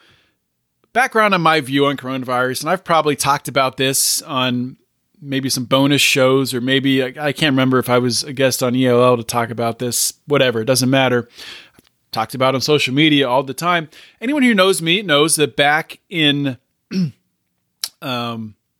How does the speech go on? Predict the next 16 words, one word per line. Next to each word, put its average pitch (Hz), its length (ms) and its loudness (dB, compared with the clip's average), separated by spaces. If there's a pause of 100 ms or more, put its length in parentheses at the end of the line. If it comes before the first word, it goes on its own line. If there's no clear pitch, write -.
(500)
January 156 840 0
or 139 160 -10 (160)
whatever, 151 480 0 (360)
<laughs> - 360 -20
back 175 280 -2
in 151 300 0
March, 143 680 0
February 151 840 2 (160)
twenty 151 280 -4
twenty, 143 400 -2 (200)
whenever 202 260 2
coronavirus 165 680 0
is 127 40 -10
picking 165 320 -6
up 127 120 -6
steam, 226 480 -4